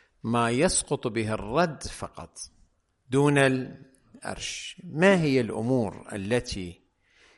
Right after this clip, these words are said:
يسقط حق الرد بالنسبة لصاحب الخيار ويثبت له الأرش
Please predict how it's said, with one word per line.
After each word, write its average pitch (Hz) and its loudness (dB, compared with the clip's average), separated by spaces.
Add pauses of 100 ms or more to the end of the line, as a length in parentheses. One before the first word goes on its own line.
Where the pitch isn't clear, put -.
(160)
يسقط - 2
حق - -4
الرد 117 0 (1400)
بالنسبة 120 -2
لصاحب 104 -4
الخيار 87 -10 (960)
ويثبت 104 -2
له 92 -4
الأرش 127 -4